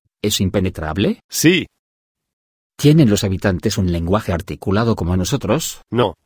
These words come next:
Speaker 2: existe entre ellos comunicación por el pensamiento.
Speaker 1: ¿Es la segunda vista, como se nos ha dicho, una facultad normal y permanente entre vosotros?
Speaker 2: Sí, el espíritu no tiene obstáculos, nada está oculto para él.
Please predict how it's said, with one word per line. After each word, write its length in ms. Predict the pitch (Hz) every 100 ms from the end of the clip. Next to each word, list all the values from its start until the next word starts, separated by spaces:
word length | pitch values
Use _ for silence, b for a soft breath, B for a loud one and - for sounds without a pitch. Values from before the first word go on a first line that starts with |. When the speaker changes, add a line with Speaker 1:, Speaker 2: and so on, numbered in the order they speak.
| -
Speaker 2:
existe 460 | 131 - 185 -
entre 340 | 135 123 117 123
ellos 280 | 139 139 -
comunicación 680 | 123 117 107 107 - 147
por 120 | 147 123
el 100 | 117
pensamiento. 800 | 120 - 107 117 107 - 92 76 _ _ _ _ _ _ _ _ _ _
Speaker 1:
¿Es 200 | 107 98
la 100 | 95
segunda 360 | - 95 107 101
vista, 420 | 101 - 98 - _ _
como 220 | - 95 101
se 120 | 90
nos 200 | 95 -
ha 80 | 85
dicho, 360 | 85 - - _ _
una 260 | - 117 117
facultad 520 | - 90 87 - 113
normal 380 | 95 90 101 110
y 40 |
permanente 500 | 92 90 85 90 87
entre 220 | 107 90 95
vosotros? 680 | 92 143 90 143 - - _
Speaker 2:
Sí, 380 | - 143 113 87 _ -
el 140 | 101
espíritu 480 | 104 - 131 123 113
no 100 | 104
tiene 280 | 120 131 117
obstáculos, 680 | - - 160 170 165 - _ _
nada 260 | 113 147 151
está 220 | 135 139
oculto 380 | 143 143 143 143
para 220 | 131 110
él. 200 | 90 80